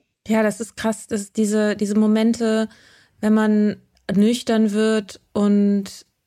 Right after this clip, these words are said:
anfängt, ähm, zu merken, so, ah, shit, ich hatte Anteil. Ich hatte Anteil an den Situationen. Ich hatte Anteil an jeder,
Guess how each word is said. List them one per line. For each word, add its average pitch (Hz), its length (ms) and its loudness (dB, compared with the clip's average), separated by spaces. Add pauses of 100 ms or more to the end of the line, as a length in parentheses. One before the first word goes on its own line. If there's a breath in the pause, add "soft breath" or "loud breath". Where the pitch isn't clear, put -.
(520)
anfängt, 214 720 2 (300)
ähm, 202 260 2
zu - 160 -4
merken, 208 480 2
so, 202 200 -2
ah, 196 180 -6
shit, 226 340 -2
ich 202 140 -10
hatte 208 260 -6
Anteil. 190 640 -2 (540 loud breath)
Ich 160 140 -6
hatte 208 280 -2
Anteil 185 460 -2
an 185 140 -2
den 185 120 -2
Situationen. 180 800 -4
Ich 175 100 -4
hatte 190 220 -4
Anteil 196 380 0
an 190 240 -6
jeder, 202 720 -2